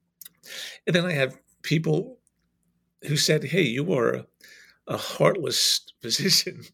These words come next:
Of course you can find spots in the E R for, and, you know, and it's tough to explain nursing ratios and the fact that you have the people watching patients. And sometimes these people, you know, people who are intoxicated or,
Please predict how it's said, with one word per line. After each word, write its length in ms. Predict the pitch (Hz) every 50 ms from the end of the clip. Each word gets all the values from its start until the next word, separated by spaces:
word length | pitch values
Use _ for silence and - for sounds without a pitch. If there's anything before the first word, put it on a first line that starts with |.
| _ - - - - _ _ - - 180 196 202 202 185 156
Of 160 | - 139 135
course 400 | 143 - - - 381 202 - -
you 80 | - 226
can 140 | - 127 123
find 500 | - - - 120 110 107 104 104 - - - - -
spots 720 | - - - - - 101 95 95 95 - - - - - - _ _ _ -
in 240 | - 123 107 107 107
the 300 | 95 98 - - 104 101
E 40 | 101
R 220 | 95 95 95 95
for, 140 | - - -
and, 360 | - - - 123 117 - - -
you 120 | 80 135
know, 180 | 110 101 104 - - - - - -
and 120 | - 131
it's 120 | 123 - -
tough 160 | 143 135 -
to 100 | - 113
explain 640 | 107 - - - - 104 104 98 95 90 - - -
nursing 420 | 131 117 131 135 131 - - 123
ratios 640 | 117 117 113 110 - - 123 110 104 101 101 98 101
and 100 | 98 98
the 60 | 98
fact 160 | - 107 110 -
that 80 | -
you 80 | - 98
have 80 | 98
the 60 | 101 -
people 260 | 101 101 - - -
watching 580 | 101 117 123 - - 131 107 101 101 104 - - - - - - - - _
patients. 440 | - 139 135 127 - 135 120 113 -
And 120 | - - -
sometimes 540 | - 117 107 101 104 101 98 98 95 - - _ _ -
these 160 | - 98 -
people, 400 | - 117 - 101 95 95 98 - _ _ -
you 80 | 113 110
know, 80 | 98
people 320 | - 117 113 - 113 107 95
who 80 | 98
are 100 | 98 95
intoxicated 800 | 95 92 - 98 98 - - 101 - 104 101 98 98 98 - 104
or, 280 | 95 95 95 - -